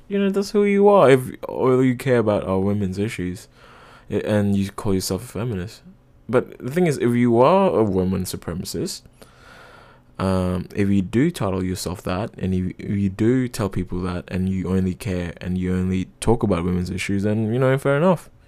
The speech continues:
You only care about women's issues, but don't, don't try to be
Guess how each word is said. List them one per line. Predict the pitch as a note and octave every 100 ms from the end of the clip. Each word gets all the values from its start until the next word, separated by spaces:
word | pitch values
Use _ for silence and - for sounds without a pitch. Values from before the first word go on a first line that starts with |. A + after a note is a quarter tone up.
| -
You | A2
only | A2+
care | B2+
about | G#2+ G#2 G2+
women's | F#2+ G2+ B2 A2+
issues, | F#2 F#2 F2 G2
but | G2+ F#2
don't, | A#2 A#2+ G#2 - - - - - - -
don't | A#2+ C3 - - _
try | C3 A#2+
to | A2
be | A2 G#2+